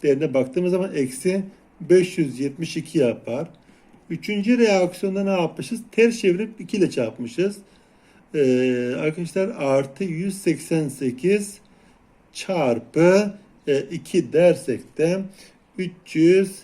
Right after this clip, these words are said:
yetmiş altı. Tabii ki, e, burası artı oluyor. Diğer ikisi eksi. Bunları taraf tarafa topladığımız zaman eksi sekiz yüz on sekiz kilojül bölü mol bulunur. Yani doğru cevap B şıkkı olur.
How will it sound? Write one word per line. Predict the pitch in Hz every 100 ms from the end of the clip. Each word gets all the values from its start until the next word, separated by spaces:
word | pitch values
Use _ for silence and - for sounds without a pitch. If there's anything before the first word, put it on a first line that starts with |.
| _ _ _ _ -
yetmiş | 165 156 175 165 170
altı. | 131 117 104 - 113 98 - _ _ _ _ _ -
Tabii | 208 120 120
ki, | 175 160
e, | 131 123 120 120 120
burası | 147 117 - -
artı | 131 120 117 -
oluyor. | 113 101 135 135
Diğer | 160 131
ikisi | 120 - -
eksi. | 120 110 - 131 175 202 - - - _ _ _ -
Bunları | 214 214 202
taraf | - 196 233 233
tarafa | 196 165 - 139 -
topladığımız | 143 - 139 156 175 175
zaman | 160 165 170
eksi | 127 - 180
sekiz | 165 160 170
yüz | 151
on | 175 170
sekiz | 160 139 180 175 -
kilojül | 175 147 127 143 185 190 - - - _ -
bölü | 143 143
mol | 131 131 143
bulunur. | 160 170 180 175 - -
Yani | 196 143 127
doğru | 160 147
cevap | 135 131 - -
B | 131
şıkkı | - 113 - 127
olur. | 107 101 95